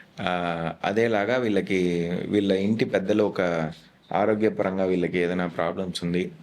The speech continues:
ఆ, నాన్నగారు ఒక ప్రా-, ఆ, ఆరోగ్యం గురించి వీళ్ళకి ప్రాబ్లమ్స్ ఉన్నాయి, ఆ, ఫారిన్ వెళ్ళే ఆపర్చునిటీస్ వీళ్ళకి రావట్లేదు, అటువంటి విషయాలు ఉంటే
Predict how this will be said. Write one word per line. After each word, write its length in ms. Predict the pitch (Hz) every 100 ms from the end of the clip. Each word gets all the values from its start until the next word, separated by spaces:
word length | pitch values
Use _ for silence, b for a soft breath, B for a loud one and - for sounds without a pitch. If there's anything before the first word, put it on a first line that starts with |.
| -
ఆ, 120 | 85
నాన్నగారు 500 | 82 85 95 98 92
ఒక 240 | 87 87
ప్రా-, 400 | - 87 90 90 92
ఆ, 360 | 87 85 80 80 B B B -
ఆరోగ్యం 500 | 95 101 98 95 90
గురించి 260 | 87 87
వీళ్ళకి 240 | 95 85 82
ప్రాబ్లమ్స్ 460 | 80 80 85 80
ఉన్నాయి, 340 | 82 82 90 92 B B _ -
ఆ, 180 | 69 67 -
ఫారిన్ 360 | - 101 110 113
వెళ్ళే 220 | 95 92
ఆపర్చునిటీస్ 760 | 85 82 - - 92 85 90 82
వీళ్ళకి 300 | 85 82 82
రావట్లేదు, 680 | 78 92 95 90 85 85 92
అటువంటి 360 | 92 110 107
విషయాలు 400 | 104 - 92 90
ఉంటే 320 | 87 85 156